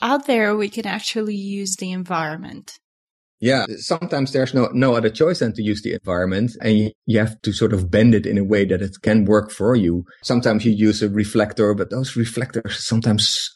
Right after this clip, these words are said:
Speaker 2: really harsh. You, you want the, the softness of the natural light and not the really har-,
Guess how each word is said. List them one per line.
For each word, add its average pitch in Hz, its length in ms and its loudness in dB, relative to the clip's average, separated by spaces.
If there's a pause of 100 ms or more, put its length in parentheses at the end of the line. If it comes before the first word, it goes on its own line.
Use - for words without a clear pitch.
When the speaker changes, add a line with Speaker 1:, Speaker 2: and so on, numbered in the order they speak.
(140)
Speaker 2:
really 117 300 6
harsh. 87 520 0
You, 110 120 2
you 107 220 4
want 120 360 6
the, 110 160 -2
the 104 160 0
softness 110 680 -2
of - 240 -6
the 104 160 2
natural 107 340 2
light 107 280 2
and 98 120 -2
not 104 220 -4
the 110 240 -8
really 110 520 6
har-, 95 400 0